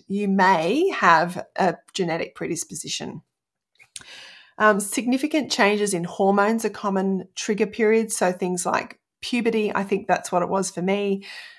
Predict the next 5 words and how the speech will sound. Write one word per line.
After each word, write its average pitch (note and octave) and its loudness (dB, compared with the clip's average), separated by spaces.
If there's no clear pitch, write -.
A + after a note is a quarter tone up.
Pregnancy, G3+ 0
very F#3+ 2
common, G3 2
um, F3 4
trigger F#3+ 2